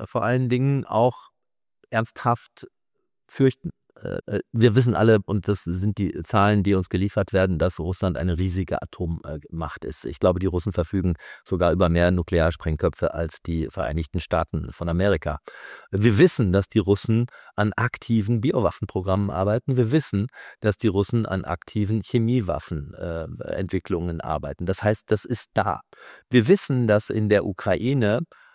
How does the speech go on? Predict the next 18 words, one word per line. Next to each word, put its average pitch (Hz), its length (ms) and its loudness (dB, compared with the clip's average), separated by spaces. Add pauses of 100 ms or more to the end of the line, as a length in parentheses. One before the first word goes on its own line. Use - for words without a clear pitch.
(120)
ähm, 95 460 4 (140)
Gas 110 420 2
eingesetzt 87 680 -2
wird. - 140 0
Ich 95 100 -2
sag 95 240 2
jetzt - 280 -4
nicht 104 240 -4 (180)
Giftgas - 720 2
oder 90 140 2
Kampfgas, 117 720 -2
es 104 160 -6
wird 104 140 -4
aber 90 160 0
C-S-Gas 117 680 0
eingesetzt. 120 800 -2 (240)
Das 95 180 0
ist - 220 -4